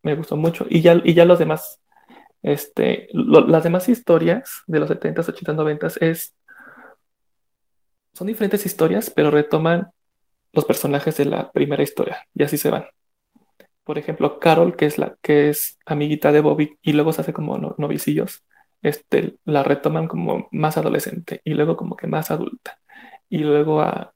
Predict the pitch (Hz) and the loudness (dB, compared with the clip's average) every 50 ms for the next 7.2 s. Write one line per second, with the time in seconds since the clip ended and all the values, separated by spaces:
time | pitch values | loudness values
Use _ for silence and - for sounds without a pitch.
0 | _ - - 139 139 - 139 135 135 143 143 147 147 147 - - - - 160 165 | _ 0 0 0 2 2 2 2 2 2 0 0 0 0 0 0 0 -2 -4 -6
1 | - - 143 - - 151 156 156 151 165 - 156 160 - _ _ _ _ _ _ | -4 -4 -4 -2 0 0 2 2 0 0 -4 -4 -6 -10 _ _ _ _ _ _
2 | - 170 151 156 170 - - 160 - - 185 - - 50 - - - 156 151 - | -10 -8 -8 -8 -6 -4 -2 -2 0 -2 -2 -2 0 -2 0 0 -2 -2 -4 -6
3 | - - - - - _ _ _ _ - - - _ - 160 - - 147 143 147 | -8 -8 -10 -12 -12 _ _ _ _ -20 -20 -10 _ -6 -6 -4 -6 -10 -10 -8
4 | - 165 151 139 - 143 143 143 143 151 160 156 156 - 151 147 - - - - | -6 -4 -4 -2 0 0 2 2 2 4 2 2 2 0 -4 -4 -4 -6 -6 -10
5 | - - _ _ _ _ _ - - - 170 165 160 160 170 170 - - _ _ | -12 -16 _ _ _ _ _ -12 -6 -4 0 2 2 2 2 0 -2 -6 _ _
6 | _ _ _ - 170 - - 160 - 165 151 - - - - 147 160 151 - 156 | _ _ _ -10 -4 0 2 4 4 4 4 2 0 -4 -4 -4 -2 -2 0 0
7 | 147 151 - | -2 -2 -4